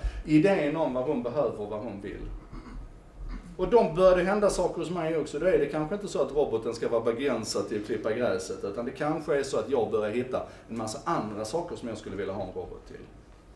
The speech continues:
Till exempel ringa upp och boka tid hos hårfrisörskan som, som Google alldeles nyligen visade på utvecklarkonferensen aio. Där du alltså de här sakerna, där det inte finns ett webbgränssnitt, så har det ju varit svårt för maskinerna att lösa det tidigare. Men har du en röstuppringare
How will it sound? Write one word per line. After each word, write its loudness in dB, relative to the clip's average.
Till 4
exempel 2
ringa 2
upp 0
och -2
boka 4
tid -2
hos -4
hårfrisörskan 0
som, -4
som -6
Google 2
alldeles 0
nyligen -4
visade -2
på -4
utvecklarkonferensen -8
aio. -8
Där 6
du 10
alltså 6
de 4
här 6
sakerna, 6
där 4
det 2
inte -4
finns 0
ett -2
webbgränssnitt, 2
så -6
har 2
det 2
ju 2
varit 2
svårt 2
för -6
maskinerna -2
att -2
lösa 0
det 2
tidigare. -4
Men -6
har 2
du 2
en 0
röstuppringare 2